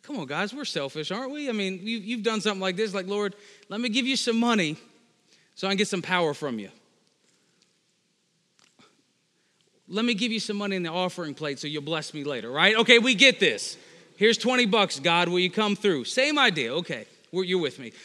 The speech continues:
He offered them money and said, "Give me also this ability so that everyone who I lay my hands on will receive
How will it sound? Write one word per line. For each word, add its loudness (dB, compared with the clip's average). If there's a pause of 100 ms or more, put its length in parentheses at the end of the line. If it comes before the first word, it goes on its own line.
(140)
He 4
offered 4
them 4
money 2 (500)
and 2
said, 2
"Give 2
me 2
also 2
this -4
ability 0
so -8
that -4
everyone -2
who -4
I -4
lay -4
my -6
hands -6
on -2
will -4
receive -8